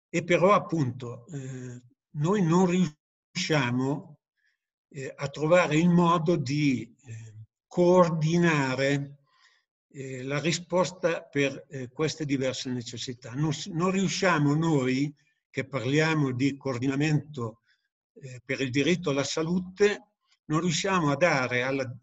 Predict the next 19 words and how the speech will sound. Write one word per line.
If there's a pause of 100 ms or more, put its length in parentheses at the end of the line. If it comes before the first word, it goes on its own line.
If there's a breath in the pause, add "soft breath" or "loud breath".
(140)
parola
salute
la
dimensione
complessiva, (960)
ovvero
la
capacità
di
corrispondere
ai
bisogni,
a
tutti
i
bisogni
differenti
e
particolari,